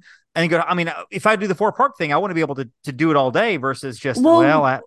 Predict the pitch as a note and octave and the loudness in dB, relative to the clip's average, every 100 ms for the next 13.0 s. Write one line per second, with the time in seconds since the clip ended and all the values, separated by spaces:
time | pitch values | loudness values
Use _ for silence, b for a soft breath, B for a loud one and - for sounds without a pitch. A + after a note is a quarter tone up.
0 | _ _ G3+ G3+ - B2 B2+ A#2+ - A#2 | _ _ -4 -4 -6 -8 -6 -8 -10 -8
1 | C#3 D#3 F3 B3+ F#3 E3+ b b _ - | -8 -6 -4 0 -2 -2 b b _ -20
2 | - _ _ _ - D4 A#3 A#3+ D4+ F4+ | -20 _ _ _ 2 4 6 6 6 4
3 | A3 A#3+ B3+ B3 C4 D4 - A#3 G3 A#3+ | 4 4 4 4 4 4 2 0 0 -2
4 | A#3 F#3+ G#3 G3+ - F#3+ F3 F3 F3 G3 | -2 -2 -4 -6 -4 -2 0 0 -4 -4
5 | G3 D#3 F3+ - F3 - B3 D#4+ - C4+ | -6 -6 -12 -12 -12 -4 2 2 4 2
6 | G3 C4+ G#4 F#3+ F#3 F#3 F3+ C4+ B3 B3+ | 4 2 4 2 4 6 6 6 6 4
7 | C#4 C#4 C4+ C4 C4 D#4 B3 A#3 A#3 A3 | 4 4 2 2 2 2 4 4 2 2
8 | A3+ A3 A#2 F3+ F3+ F3+ A3 F#3 E3+ A#3 | 2 0 -2 -8 -8 -6 -4 -4 -4 -6
9 | F3 G#3 E3+ E3+ F3+ G3 F#3+ G3+ F#3 F3+ | -6 -6 -6 -4 -4 -2 -2 -2 -2 -2
10 | F3 F#3 - F#3 F3+ G#3+ G3+ F3+ E3+ F3 | -4 -4 -6 -6 -2 0 0 0 -2 0
11 | E3+ E3+ G3 G3 G#3+ F3 D#3+ - _ - | -2 0 0 0 -2 -2 -4 -12 _ -12
12 | E3 E3 D#3+ D#3+ F3+ G3+ F#3 F3 E3+ F3+ | -8 -8 -8 -4 -2 -2 -4 -2 -2 -4